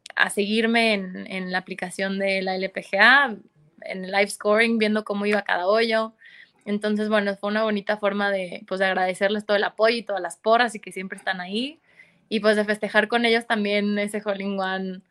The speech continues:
que, que, pues, yo era la más emocionada, entonces estuvo muy bonita.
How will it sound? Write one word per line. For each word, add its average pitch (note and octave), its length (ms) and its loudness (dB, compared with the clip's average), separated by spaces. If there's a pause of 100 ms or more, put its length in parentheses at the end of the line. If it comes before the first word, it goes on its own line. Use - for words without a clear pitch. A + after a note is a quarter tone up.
(380)
que, F#3 580 -4 (500)
que, A#3 140 6
pues, A3+ 180 6
yo A3+ 160 6
era B3 140 4
la B3 120 -4
más G#3+ 180 -6
emocionada, G3 580 -8
entonces F#3+ 720 -8
estuvo G#3 340 -2
muy G#3 120 2
bonita. F#3+ 480 -6